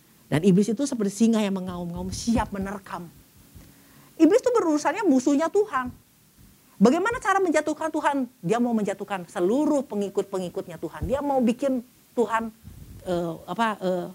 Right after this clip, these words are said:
apa, kalau mu-, mu-, anak-anak Tuhan, orang-orang percaya di-, dijatuhkan, buat dia itu sebuah kemenangan.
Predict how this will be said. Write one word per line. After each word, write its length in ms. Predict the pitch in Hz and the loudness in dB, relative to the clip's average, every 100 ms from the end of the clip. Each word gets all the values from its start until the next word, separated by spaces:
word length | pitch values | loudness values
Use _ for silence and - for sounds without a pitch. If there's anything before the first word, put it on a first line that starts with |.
| - 185 | -10 -6
apa, 120 | 233 226 - - _ | -6 -8 -16 -20 _
kalau 160 | 190 202 | 0 2
mu-, 220 | 208 - _ _ | 2 -2 _ _
mu-, 160 | 208 - _ 196 | -4 -4 _ -8
anak-anak 380 | 202 214 208 - | -4 -2 -4 -2
Tuhan, 320 | 190 202 196 190 _ _ | -2 0 -2 -6 _ _
orang-orang 340 | 208 208 208 190 | -4 -2 -4 -4
percaya 240 | - 208 | -2 2
di-, 180 | 196 196 | 2 2
dijatuhkan, 640 | 180 185 180 190 294 302 - - - | 2 4 2 -2 -4 -6 -6 -12 0
buat 240 | 208 220 | 2 2
dia 160 | 233 302 | -2 -4
itu 160 | 330 | -6
sebuah 320 | - 196 185 175 | -4 -2 -2 -2
kemenangan. 560 | 175 170 170 160 139 | -10 -10 -10 -10 -14